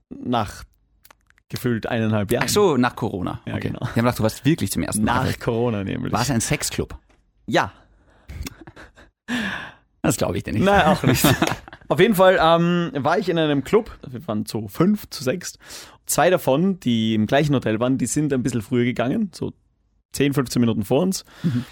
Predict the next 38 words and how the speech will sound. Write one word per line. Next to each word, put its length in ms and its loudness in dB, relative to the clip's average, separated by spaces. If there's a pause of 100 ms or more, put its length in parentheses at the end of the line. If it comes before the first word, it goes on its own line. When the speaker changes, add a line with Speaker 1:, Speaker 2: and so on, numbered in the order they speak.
(540)
Speaker 1:
Ich 180 2
war 160 0
echt 220 -2
schon 220 2
saumüde. 640 2
Also 180 2
ich 140 -2
wollte 180 2
nicht 120 0
mal 140 2
in 100 4
diesen 220 2
Club 240 0
gehen, 280 4
aber 200 4
es 140 -2
war 140 0
halt 440 -4
n-, 240 -8 (140)
nix 260 0
anderes 320 2
mehr 120 2
offen 220 0
und 260 0
alle 160 2
anderen 240 4
wollten 220 0
halt 100 2
noch 120 2
was 100 0
machen. 400 0
Da 80 -2
bist 240 -4
halt 120 -2
ungern 260 2
die 80 0
Spaßbremse. 680 -4 (480)
Speaker 2:
Ja, 120 0